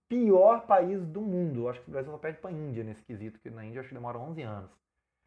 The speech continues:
Né? E, e eu, eu sou prova viva disso aí, que eu fechei dois C N P Js meus há uns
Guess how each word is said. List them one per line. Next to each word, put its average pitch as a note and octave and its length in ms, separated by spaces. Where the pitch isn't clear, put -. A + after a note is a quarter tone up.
Né? G#2+ 260
E, G2+ 600
e - 40
eu, C3 220
eu A#2+ 160
sou F3 120
prova F#3+ 280
viva F#3 240
disso - 180
aí, C3+ 180
que F3 140
eu G#2 180
fechei A#2 540
dois E3 300
C E3+ 80
N D#3 80
P B2 160
Js B2 320
meus C3+ 640
há A2 240
uns G#2+ 260